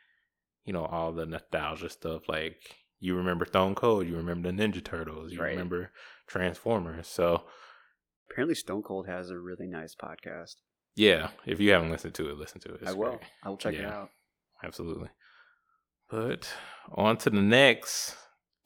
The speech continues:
Speaker 1: Um, this one was a little more serious episode.
Speaker 2: Yeah, this
Speaker 1: Number
Speaker 2: one,
Speaker 1: six.
Speaker 2: this one kinda set the tone of what I was happy to do. It was very freeing for me to do this episode.
Speaker 1: Oh, you were happy to do it. I was a little nervous to do it.
Speaker 2: I was too.
Speaker 1: Yeah.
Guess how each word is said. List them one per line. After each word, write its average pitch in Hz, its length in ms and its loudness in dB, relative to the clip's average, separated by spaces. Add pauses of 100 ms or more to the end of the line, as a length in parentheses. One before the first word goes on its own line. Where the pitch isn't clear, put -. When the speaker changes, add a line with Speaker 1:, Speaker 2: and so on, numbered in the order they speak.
(100)
Speaker 1:
Um, 85 160 2
this 92 180 4
one 156 140 6
was 82 140 4
a 80 60 0
little 87 400 4
more 90 200 6
serious 85 600 2
episode. 107 400 0
Speaker 2:
Yeah, 92 500 0
this 107 100 -2
Speaker 1:
Number 175 180 4
Speaker 2:
one, 156 80 2
Speaker 1:
six. 90 540 -2
Speaker 2:
this - 140 -6
one 160 100 2
kinda 113 260 0
set - 280 -4
the 92 80 -10
tone 95 680 -2 (340)
of 110 140 -4
what 113 100 4
I 113 80 6
was 104 120 -2
happy 101 380 -4
to 92 80 -4
do. 95 140 -2
It 98 40 -2
was 101 100 -4
very 113 180 6
freeing 101 540 0
for 117 120 -8
me 92 140 -4
to 90 80 -6
do 87 180 -8
this 85 180 -8
episode. - 580 -10
Speaker 1:
Oh, 76 400 -8 (440)
you 82 240 -4
were 71 80 -10
happy 78 260 -10
to - 140 -20
do - 140 -10
it. 87 100 -16 (140)
I 98 140 4
was 113 140 6
a 101 40 2
little 87 280 4
nervous 87 500 2
to 101 60 -2
do 101 240 4
it. 104 260 4
Speaker 2:
I 151 100 8
was 208 240 8
too. - 300 -4 (260)
Speaker 1:
Yeah. 82 320 4